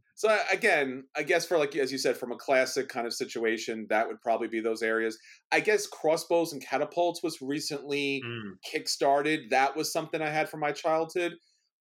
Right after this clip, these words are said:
Speaker 1: I was like, "Oh, this is awesome," and, "Oh, this is three hundred dollars." No. <laughs>
Speaker 2: Nope.
Speaker 1: So they are classic.
Speaker 2: Nope.
Speaker 1: They are kid games that you grew up with them, but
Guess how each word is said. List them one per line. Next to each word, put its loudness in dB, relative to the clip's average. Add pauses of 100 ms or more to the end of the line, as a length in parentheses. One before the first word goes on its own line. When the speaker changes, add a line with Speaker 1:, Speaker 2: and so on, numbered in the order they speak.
Speaker 1:
I 6
was 0
like, 0
"Oh, 4
this -2
is 0
awesome," 4
and, -2
"Oh, 4
this -2
is -6
three 2
hundred 0
dollars." 2
No. -2 (260)
<laughs> 0 (640)
Speaker 2:
Nope. -2 (540)
Speaker 1:
So 2
they 6
are 4
classic. 4
Speaker 2:
Nope. -16
Speaker 1:
They 4
are 2 (100)
kid -8
games 2
that 0
you -6
grew 2
up 2
with 0
them, 2
but 0